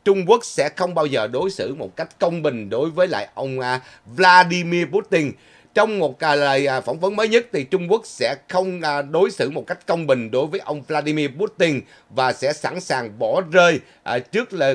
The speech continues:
khi, trước cái khi, à, trước cái, à, viễn cảnh mà Putin đang bị cô lập trên thế giới. Đó là một cựu viên chức ngoại giao của Nga đã lên tiếng. Putin sẽ có thể tới Trung Quốc, tuy nhiên ông ta sẽ không được, à, đối xử một cách công bằng và ông ta đang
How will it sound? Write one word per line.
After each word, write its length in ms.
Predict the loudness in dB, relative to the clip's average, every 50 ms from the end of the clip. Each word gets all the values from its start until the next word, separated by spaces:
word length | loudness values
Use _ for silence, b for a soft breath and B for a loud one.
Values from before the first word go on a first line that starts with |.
| -2 -4
khi, 280 | -6 -4 -4 -4 -4 -6 -6 -2
trước 140 | -2 -2 -2 -2
cái 100 | -4 -2
khi, 200 | 0 0 2 2
à, 180 | 0 0 0
trước 220 | -2 0 2 2 2 2
cái, 180 | 0 -4 0 0
à, 200 | 0 0 0 B B B B B B -10 -4
viễn 200 | -2 -2 0 0
cảnh 300 | 0 -2 -2 -2 -4 -6 -6
mà 240 | -4 -4 -2 -2
Putin 480 | -4 -4 -6 -6 -4 -2 -2 -2 -2 -2
đang 160 | -2 -4 -4
bị 120 | -4 -8 -8 -6
cô 120 | -2 0 0
lập 280 | 0 -2 -4 -6 -4
trên 160 | -4 -4 -2
thế 100 | -2 -2
giới. 320 | 0 2 4 4 4 2 0 -6 _
Đó 180 | -4 -2 0 0
là 100 | 0 -2
một 340 | -4 -6 -8 -10 _ _ -4
cựu 200 | -4 -2 -2 -2
viên 240 | -4 -4 -6 -6
chức 120 | -6 -8 -10 -8
ngoại 180 | -8 -8 -6 -4
giao 160 | -4 -4 -4
của 140 | -6 -8 -10
Nga 260 | -6 -4 -4 -4 -4
đã 80 | -4
lên 160 | -4 -4 -4 -2
tiếng. 280 | -2 -2 -2 -2 -2 -6 _ B B B B B B
Putin 480 | -4 -4 -4 -2 0 2 2 2 2 0
sẽ 360 | -6 -2 -2 0 0 0 -2
có 160 | -2 -2 -4
thể 160 | -2 -2 -4
tới 220 | -2 0 0 0 0
Trung 240 | 0 -2 -4 -2 -2
Quốc, 200 | -2 -2 -4 _
tuy 140 | -6 -4 0
nhiên 260 | 2 2 2 2 2 -2 B B B B
ông 220 | B 0 0 0 0
ta 220 | 0 0 0 0
sẽ 280 | -2 -2 -4 -2 -2 -4 -4 -4
không 280 | -4 -4 -4 -4 -4
được, 220 | -6 -6 -6 -6 -8
à, 120 | -6 -2
đối 180 | 0 0 0 0
xử 240 | 0 -2 -4 -4
một 200 | -4 -6 -8 -8
cách 240 | -6 -8 -8 -8 _
công 200 | -4 -4 -2 -2
bằng 220 | -2 -2 -2 -2 -6 b b b b b
và 200 | -6 -2 -2 -2
ông 200 | -2 -2 -6 -6
ta 140 | -2 -2 -2
đang 200 | 0 0 -2 -2